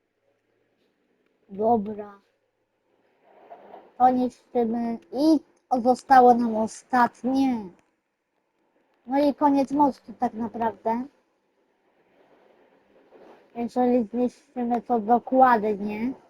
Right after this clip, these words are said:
Pyk, cyk, cyk. Całe to tym młotem. Lecimy szybko.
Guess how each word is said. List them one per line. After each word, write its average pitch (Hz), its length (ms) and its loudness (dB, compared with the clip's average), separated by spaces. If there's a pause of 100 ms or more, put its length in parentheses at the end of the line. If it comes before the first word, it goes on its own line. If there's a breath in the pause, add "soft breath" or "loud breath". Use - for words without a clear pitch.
(1600)
Pyk, 254 580 2
cyk, 254 400 4 (100)
cyk. 262 580 6 (1200)
Całe 240 480 2
to 220 460 0 (420)
tym 196 520 -4
młotem. 208 640 -4 (2500)
Lecimy 247 600 0
szybko. 226 640 -6